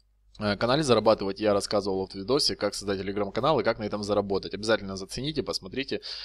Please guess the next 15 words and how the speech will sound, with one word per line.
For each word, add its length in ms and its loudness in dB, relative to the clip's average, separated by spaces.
вот, 320 4
и 220 -2
там 160 2
все 160 0
будет 220 -2
понятно 360 -4
и 100 -4
ясно 340 -2
вам. 200 -12
Вот, 280 4
ребят, 320 2
наверное, 400 4
на 100 4
этом 200 0
все. 420 4